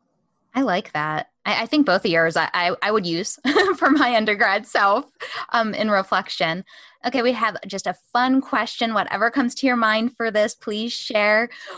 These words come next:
with our audience. Who would play you in a movie about your life?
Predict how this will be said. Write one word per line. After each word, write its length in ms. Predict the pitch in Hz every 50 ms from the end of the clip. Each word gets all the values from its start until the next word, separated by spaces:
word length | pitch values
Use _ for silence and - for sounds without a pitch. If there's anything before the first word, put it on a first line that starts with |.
| 294 -
with 240 | - 208 208 208 -
our 240 | - 190 190 180 -
audience. 720 | - 180 175 180 170 160 160 160 - - - - - - _ _ _ _ _ _ _ _ _ _ _ _ _ _ -
Who 420 | - 214 202 214 247 294 339 349 - _ -
would 220 | 233 208 180 _
play 300 | - - - 226 233 262
you 500 | 285 196 156 151 147 147 156 165 226 247 _ _ _ _ _ _ _ -
in 140 | - 185 185
a 40 | 175
movie 680 | 170 165 170 170 170 170 180 233 240 247 269 277 277 - _ -
about 300 | 190 190 170 175 175 -
your 160 | 185 180 196
life? 400 | 214 220 165 151 156 156 156